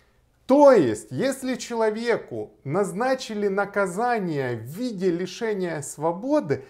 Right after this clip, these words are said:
Это является основанием для увольнения его с воинской службы. Понимаете,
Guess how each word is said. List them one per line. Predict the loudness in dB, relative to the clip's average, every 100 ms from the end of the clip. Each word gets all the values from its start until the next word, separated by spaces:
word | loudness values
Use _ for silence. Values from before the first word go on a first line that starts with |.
| -20 -12 -2
Это | 0 0
является | 0 2 6 6 6 4 0
основанием | 0 -2 -2 0 2 2 4 2 2 4 2 2
для | 4 6 8
увольнения | 8 8 8 -2 -6 -4 -4
его | -4 -6 -2 -2
с | -2
воинской | -2 -2 -2 -6 -6 -6
службы. | -8 -10 -10 -12 -18 -20 _ _ _ _ _ _ _ _
Понимаете, | 4 6 6 6 4 2 -2 -2